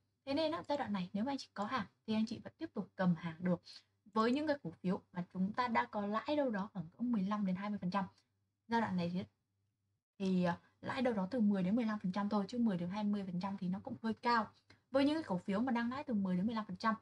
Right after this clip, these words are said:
có thể cân nhắc chốt lời một phần hàng rồi, còn một phần hàng để lại để quan sát thêm những yếu tố vận động của thị trường. Vì khi mà thị trường sideways như thế này này, sideways như thế này,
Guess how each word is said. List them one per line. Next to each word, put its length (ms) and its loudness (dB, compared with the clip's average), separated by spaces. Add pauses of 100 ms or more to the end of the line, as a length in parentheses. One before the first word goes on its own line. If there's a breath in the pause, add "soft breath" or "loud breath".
(300 soft breath)
có 220 6
thể 160 0 (100)
cân 180 2
nhắc 280 -2
chốt 220 -4
lời 220 0
một 180 0
phần 120 -4
hàng 200 0
rồi, 200 0
còn 160 0
một 120 4
phần 100 -6
hàng 280 -2
để 120 2
lại 260 -4 (340)
để 220 -2
quan 240 0
sát 220 -4
thêm 160 4
những 100 0
yếu 140 -2
tố 100 -2
vận 140 -4
động 120 -2
của 60 -4
thị 140 -6
trường. 180 0 (320)
Vì 100 -2
khi 260 -6
mà 100 0
thị 160 0
trường 120 0
sideways 340 2
như 100 2
thế 100 2
này 120 -2
này, 140 -2 (320)
sideways 320 2
như 120 4
thế 100 2
này, 200 0